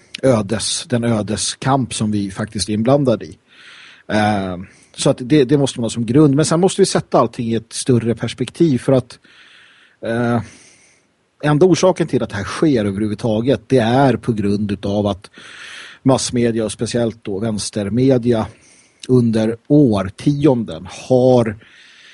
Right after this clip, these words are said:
eh, närt de här, eh, grupperingarna och den här typen av tänkande vid sin barm, och man har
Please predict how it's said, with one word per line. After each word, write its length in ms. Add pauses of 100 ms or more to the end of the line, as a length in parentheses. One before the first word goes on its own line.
(140)
eh, 380
närt 880 (240)
de 260
här, 360
eh, 200 (440)
grupperingarna 960
och 180
den 100
här 120
typen 420
av 60
tänkande 640
vid 120
sin 180
barm, 380
och 180
man 120
har 320